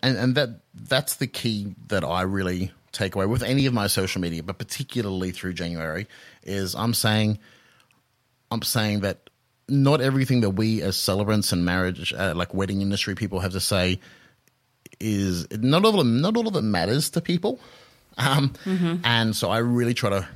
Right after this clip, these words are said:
Speaker 1: make that my filter. Like, does this matter to people who are getting married? Um, and my goal is, is that people that are getting married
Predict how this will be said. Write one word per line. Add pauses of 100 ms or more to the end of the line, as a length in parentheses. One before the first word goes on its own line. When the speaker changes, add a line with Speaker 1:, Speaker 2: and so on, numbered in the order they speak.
Speaker 1:
make
that
my
filter.
Like, (140)
does
this
matter (420)
to
people
who
are
getting
married? (540)
Um, (160)
and
my
goal
is,
is
that (400)
people
that
are
getting
married